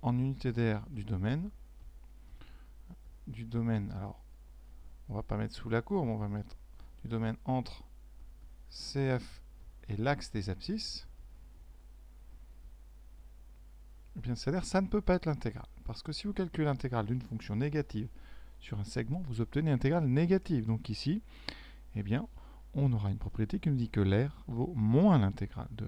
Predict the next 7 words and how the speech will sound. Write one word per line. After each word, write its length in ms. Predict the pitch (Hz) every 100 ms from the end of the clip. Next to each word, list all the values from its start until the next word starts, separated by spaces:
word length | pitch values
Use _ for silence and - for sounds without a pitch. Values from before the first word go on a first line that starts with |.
| -
A 160 | 110 -
B 60 | 110 - - - - - - - - - - - - - - - - - - -
de 180 | 110 104
f 60 |
de 120 | - 135
x 280 | - - - - - - - -
dx. 420 | 123 - -